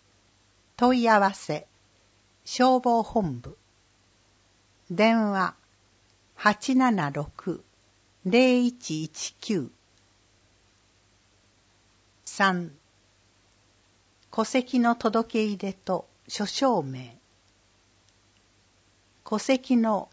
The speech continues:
届け出。閉庁時、戸籍の届け出は警備室でお預かりします。諸証明の配達と休日、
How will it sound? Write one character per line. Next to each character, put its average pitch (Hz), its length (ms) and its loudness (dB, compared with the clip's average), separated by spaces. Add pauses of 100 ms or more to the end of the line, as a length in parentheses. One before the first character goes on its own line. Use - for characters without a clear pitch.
届 202 500 -2
け 165 140 -6
出。 143 240 -14 (1800)
閉 240 240 2
庁 214 360 0
時、 139 240 -16 (840)
戸 - 120 -6
籍 262 340 -2
の 247 160 4
届 214 600 -2
け - 20 -8
出 180 160 -2
は 160 220 -2 (720)
警 262 240 2
備 262 160 -2
室 - 340 -12
で 135 240 -8 (140)
お 156 140 2
預 196 220 0
か - 140 -6
り 143 140 -8
し - 200 -16
ま 131 160 -10
す。 - 320 -20 (2500)
諸 - 180 -4
証 269 300 2
明 175 240 0
の 151 140 -2
配 202 260 -2
達 - 400 -12
と 175 220 -8 (680)
休 254 340 0
日、 220 580 -10